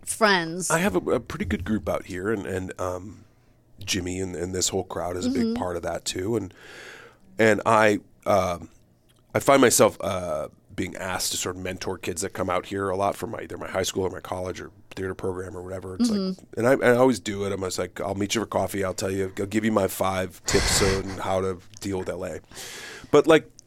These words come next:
Speaker 2: the first couple are always like, "Get a job and find a group of friends. Like,
Speaker 1: Yeah.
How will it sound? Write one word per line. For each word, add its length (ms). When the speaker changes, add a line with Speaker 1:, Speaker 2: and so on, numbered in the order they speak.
Speaker 2:
the 120
first 360
couple 360
are 120
always 220
like, 240
"Get 160
a 60
job 400
and 160
find 200
a 20
group 180
of 60
friends. 500
Like, 140
Speaker 1:
Yeah. 320